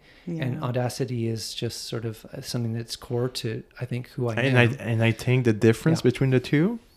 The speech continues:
Speaker 3: if I can add
Speaker 1: Yeah.
Speaker 3: to that, is one, the surviving mode. It's, "I'm not good enough to do this, so I'm a fraud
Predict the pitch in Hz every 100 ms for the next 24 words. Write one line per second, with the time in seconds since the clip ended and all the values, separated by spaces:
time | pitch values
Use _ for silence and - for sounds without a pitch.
0 | _ - 117 107 - 110 95 - 107 180
1 | 131 107 110 147 - - - - _ _
2 | - 113 117 113 113 - - _ _ 123
3 | 120 139 151 117 - 110 104 104 117 135
4 | 139 156 180 151 - 113 - - - 107
5 | 107 117 - 123 135 117 107 107 110 104
6 | 107 104 - 104 101 - 110 107 117 101
7 | 95